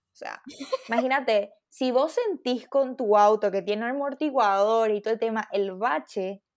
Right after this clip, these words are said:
Speaker 1: ¿cómo ha de ser con una bici? ¿Entendés? Encima que eso haciendo,
Speaker 2: Sí,
Speaker 1: perdón,
Speaker 2: sí,
Speaker 1: ¿verdad?
Speaker 2: huevo.
Speaker 1: Pero eso haciendo te da, o sea, vos te golpeás literalmente en el, en la cola, ¿entendés? Cuando te vas en la bici, o sea, resentís.
Speaker 2: Vos sabés
Speaker 1: Resentís
Speaker 2: que
Speaker 1: cuando te golpeás.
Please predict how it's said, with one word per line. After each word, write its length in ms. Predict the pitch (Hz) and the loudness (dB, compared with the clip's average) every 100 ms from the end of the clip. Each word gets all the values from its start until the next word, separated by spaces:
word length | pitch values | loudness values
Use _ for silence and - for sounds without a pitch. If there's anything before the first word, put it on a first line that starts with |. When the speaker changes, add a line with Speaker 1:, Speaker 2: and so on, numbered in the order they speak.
| _ _ _ - 466 | _ _ _ -6 -2
Speaker 1:
¿cómo 280 | 330 370 403 | 0 -2 -2
ha 140 | 294 | 2
de 120 | 330 | 2
ser 560 | 320 - 294 302 311 302 _ | 0 0 2 2 0 -6 _
con 140 | - | -6
una 220 | 277 294 277 | -4 -4 -2
bici? 540 | 285 302 - 196 185 _ _ | -2 -2 -4 -12 -14 _ _
¿Entendés? 400 | 208 208 208 214 | -6 -2 -2 -2
Encima 240 | 247 330 466 | -4 -6 2
que 60 | 539 | 4
eso 100 | 539 494 | 4 -2
haciendo, 340 | 311 302 311 | -2 0 0
Speaker 2:
Sí, 60 | 320 | 2
Speaker 1:
perdón, 360 | 269 262 285 | 2 2 2
Speaker 2:
sí, 40 | 262 | 2
Speaker 1:
¿verdad? 220 | 220 220 | 2 2
Speaker 2:
huevo. 160 | 247 226 | -2 -4
Speaker 1:
Pero 120 | 226 302 | 2 4
eso 80 | |
haciendo 220 | 330 320 453 | 4 0 0
te 80 | - | 2
da, 280 | 269 269 285 - - | 4 4 0 -10 -8
o 20 | |
sea, 100 | 269 | -2
vos 80 | 302 | 2
te 80 | 480 | 4
golpeás 360 | 494 494 294 | 4 4 4
literalmente 680 | 311 349 285 294 294 262 339 - | 2 0 -2 -2 -4 -6 -8 -8
en 120 | 359 | -8
el, 220 | 330 294 _ | -8 -10 _
en 120 | 269 | -12
la 160 | 269 - - | -12 -14 -6
cola, 500 | - 605 - 196 202 | -4 -2 -2 -2 -2
¿entendés? 380 | 208 208 208 247 | -2 -2 0 2
Cuando 240 | 262 254 | 2 4
te 120 | 262 | 4
vas 200 | 226 247 | 6 6
en 60 | 254 | 4
la 100 | 254 | 4
bici, 340 | 226 226 226 220 | 2 0 -2 0
o 80 | 226 | 2
sea, 220 | 226 220 - | 2 2 0
resentís. 1040 | 226 262 - 453 339 269 415 440 - - _ _ _ | -2 2 2 2 -2 2 2 2 -4 -20 _ _ _
Speaker 2:
Vos 180 | 196 240 | -8 -4
sabés 280 | 285 247 349 | -2 2 2
Speaker 1:
Resentís 380 | 453 370 320 | 0 -2 -2
Speaker 2:
que 60 | 381 | -2
Speaker 1:
cuando 180 | 370 311 | -2 0
te 20 | 262 | -2
golpeás. 460 | 233 208 196 202 | 2 2 2 -2